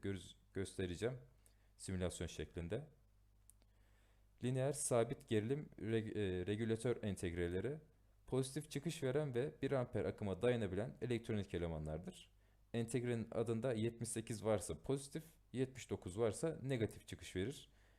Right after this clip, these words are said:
Entegrenin son iki sayısı ise kaç volt çıkış verdiğini gösterir. Tabloda da bunu göstermiş. Buradan bakabiliriz. Sırada, e, simülasyon için bana verilen ödev var.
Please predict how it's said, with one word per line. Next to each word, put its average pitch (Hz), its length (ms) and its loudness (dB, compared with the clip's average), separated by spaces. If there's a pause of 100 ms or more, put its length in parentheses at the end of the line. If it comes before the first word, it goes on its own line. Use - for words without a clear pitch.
(160)
Entegrenin 131 540 2
son 139 280 -2
iki 131 200 -4
sayısı 110 360 2
ise 170 400 2 (280)
kaç 139 260 2
volt 131 180 -2
çıkış - 380 -6
verdiğini 117 340 4
gösterir. 131 580 0
Tabloda 113 420 0
da 107 280 2
bunu 110 320 0 (200)
göstermiş. 90 720 -2 (960)
Buradan 85 320 0 (120)
bakabiliriz. 87 760 -2 (140)
Sırada, 98 720 2
e, 82 180 0
simülasyon 98 600 0
için 95 340 -4
bana 95 220 2
verilen 92 380 0 (460)
ödev 92 300 2
var. - 320 -6